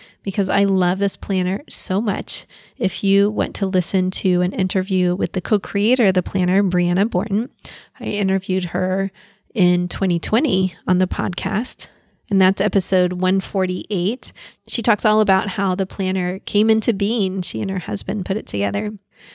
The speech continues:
But I sit down with my Dream Book Planner and some little cardstock that's about four by six, and I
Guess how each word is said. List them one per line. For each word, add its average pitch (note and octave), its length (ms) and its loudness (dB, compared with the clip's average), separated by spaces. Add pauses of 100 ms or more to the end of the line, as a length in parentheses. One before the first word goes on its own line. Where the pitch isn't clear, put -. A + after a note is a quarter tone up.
(120)
But G3+ 100 -2
I G3+ 140 4
sit C#4+ 220 -2
down G3+ 320 2
with G3 180 -2
my F#3+ 140 0
Dream F#3 240 -2
Book C#4+ 180 -2
Planner F#3 500 2 (840)
and G3+ 120 2
some G3+ 200 2
little G3+ 180 4
cardstock A#3+ 760 -2
that's G#3 200 -2
about G3 420 0
four G3 300 0
by B3 160 2
six, - 580 -4 (460)
and G#3 140 2
I G#3 380 2